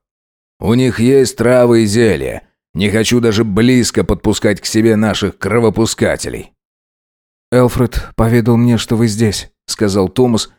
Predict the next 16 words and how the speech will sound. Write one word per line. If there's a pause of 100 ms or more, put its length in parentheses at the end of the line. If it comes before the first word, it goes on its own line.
(140)
плеснув
горсть
воды
себе
в
лицо. (340)
Поглядел,
как
на
корабли
грузят
богатство
Кана. (480)
«Мы
потеряли
многих».